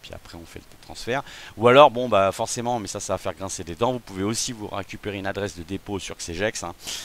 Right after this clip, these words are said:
Et puis, bah, bien évidemment, euh, en cliquant ici, euh, j'ai fait un épisode là dernièrement sur, euh, la partie des, des, des échanges crypto. Euh, je vous invite à y regarder pour ceux qui connaissent pas trop, hein.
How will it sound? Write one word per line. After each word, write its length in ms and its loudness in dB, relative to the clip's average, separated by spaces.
Et 100 -6
puis, 180 -12
bah, 100 0
bien 180 -6
évidemment, 600 -4
euh, 340 -2
en 120 -6
cliquant 360 -10
ici, 480 -8
euh, 280 -8
j'ai 140 -12
fait 120 -10
un 80 -8
épisode 420 -10
là 100 -10
dernièrement 440 -12
sur, 220 -14
euh, 200 -14
la 80 -14
partie 300 -16
des, 140 -14
des, 600 -18
des 200 -18
échanges 300 -8
crypto. 380 -6
Euh, 240 -8
je 60 -14
vous 160 -14
invite 240 -12
à 40 -6
y 40 -4
regarder 260 -8
pour 160 -14
ceux 140 -14
qui 140 -18
connaissent 260 -12
pas 100 -12
trop, 320 -6
hein. 100 -8